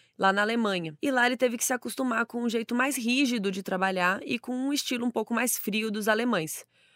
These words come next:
O próprio Paulo chegou a dizer que na França ele aprendeu a usar a criatividade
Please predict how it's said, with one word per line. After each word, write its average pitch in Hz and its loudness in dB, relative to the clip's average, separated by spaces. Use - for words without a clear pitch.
O 220 -8
próprio 262 4
Paulo 226 0
chegou 214 0
a 208 4
dizer 202 0
que 214 -8
na 214 -2
França 214 -2
ele 202 0
aprendeu 196 0
a 202 2
usar 190 0
a 185 0
criatividade 196 -2